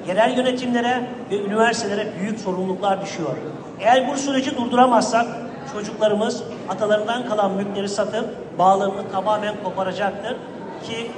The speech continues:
bunun kısa sürece olacağını da düşünüyoruz. Bu nedenle Türkiye ile olan bağlarımızı güçlendirmek, kültürel mirasını yaşatmak, aidiyet duygusunu bera-, e, pekiştirmek için hep birlikte çalışmalıyız.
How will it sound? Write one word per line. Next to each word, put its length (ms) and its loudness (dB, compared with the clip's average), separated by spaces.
bunun 260 -2
kısa 220 -4
sürece 300 -4
olacağını 640 2
da 80 0
düşünüyoruz. 580 -2
Bu 80 4
nedenle 680 6
Türkiye 360 0
ile 140 6
olan 300 8
bağlarımızı 480 6
güçlendirmek, 720 0
kültürel 360 0
mirasını 520 0
yaşatmak, 600 -2
aidiyet 500 2
duygusunu 460 -8
bera-, 400 -4
e, 120 -6
pekiştirmek 560 -6
için 180 -10
hep 240 -6
birlikte 380 -4
çalışmalıyız. 760 0